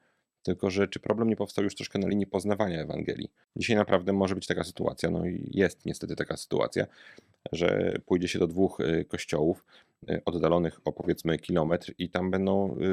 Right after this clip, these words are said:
y, wygłaszane rzeczy troszkę ze sobą sprzeczne. To teraz jak, powiedzmy, taki wierny ma, y, misję swoją realizować?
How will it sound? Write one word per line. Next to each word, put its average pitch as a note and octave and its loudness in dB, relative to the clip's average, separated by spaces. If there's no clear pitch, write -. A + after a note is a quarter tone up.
y, F2 -4
wygłaszane F#2+ -2
rzeczy - -8
troszkę - -4
ze F#2 -4
sobą F#2+ 2
sprzeczne. - -8
To - -16
teraz F2 2
jak, G2 4
powiedzmy, E2 0
taki - -6
wierny F#2 4
ma, - 0
y, E2+ 0
misję - -2
swoją D2 -2
realizować? - -2